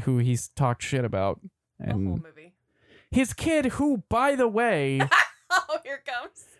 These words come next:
Speaker 1: journeys from an
Speaker 2: <laughs>
Speaker 1: office in Washington, D C, presumably, through, like, a Walking Dead hellscape highway.
Speaker 2: <laughs> Through a wormhole, maybe?
Speaker 1: t-, to what I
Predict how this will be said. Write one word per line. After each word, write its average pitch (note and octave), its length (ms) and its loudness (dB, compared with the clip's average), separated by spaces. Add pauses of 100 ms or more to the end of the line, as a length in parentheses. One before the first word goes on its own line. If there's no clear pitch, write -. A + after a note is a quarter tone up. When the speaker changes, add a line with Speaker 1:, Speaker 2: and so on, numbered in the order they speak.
(180)
Speaker 1:
journeys B3+ 540 2
from A3+ 240 2
an F#3 160 4
Speaker 2:
<laughs> - 40 -6
Speaker 1:
office A#3+ 540 0
in F#3 280 2
Washington, G3 600 2
D F#3 220 2
C, F#3 280 0
presumably, C3 880 2 (540)
through, C4+ 500 -2
like, A3+ 220 2
a E3 80 4
Walking F3+ 720 2
Dead F3+ 340 2
hellscape D#3+ 920 2
highway. C3+ 760 4
Speaker 2:
<laughs> - 40 -16 (1160)
Through D#4+ 140 -8
a C4+ 100 -4
wormhole, D#4 480 -4
maybe? F#4 300 -8
Speaker 1:
t-, - 260 -2 (140)
to C#4+ 180 0
what A#3 320 0
I B3+ 440 0